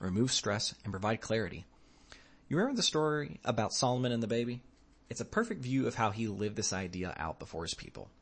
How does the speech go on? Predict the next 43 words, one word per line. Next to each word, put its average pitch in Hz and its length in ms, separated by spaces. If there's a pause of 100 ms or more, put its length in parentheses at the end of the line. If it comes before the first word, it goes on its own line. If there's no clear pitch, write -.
(220)
Now, 104 120
the 101 100
kings 175 320
of - 60
Israel 85 580 (460)
also 127 320
had 107 360
one 104 200
more 101 180
key 90 240
ingredient. 78 420 (380)
They 101 140
were 139 160
to 143 80
serve 110 260
not 95 160
only 123 240
these 135 200
principles, - 520 (180)
but 85 140
God 98 240
as - 160
well. 98 320 (480)
Yes, - 380 (180)
that's - 220
true 156 240
about 123 240
a 120 60
lot 104 200
of 85 80
kings. 78 300 (240)
You 113 100
were 104 140
subservient 131 760
not 117 220
only 117 180
to 107 120
what 104 120
it 78 120
meant 107 180
to - 60
be 95 120
king, 143 380